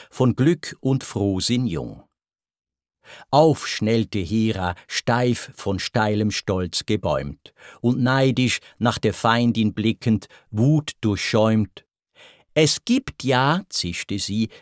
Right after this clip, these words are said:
die sich der Notdurft fügen und statt der Adlerin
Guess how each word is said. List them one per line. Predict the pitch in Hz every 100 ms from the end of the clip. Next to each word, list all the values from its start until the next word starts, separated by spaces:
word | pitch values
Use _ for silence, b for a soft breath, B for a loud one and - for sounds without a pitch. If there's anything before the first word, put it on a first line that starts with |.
| B 165
die |
sich | 151 170 143
der | - 156
Notdurft | 156 170 220 - - 175 123 -
fügen | - 127 127 107 113 101 B B
und | 139 139
statt | - 139 - -
der | 117
Adlerin | 117 117 120 135 143 151 156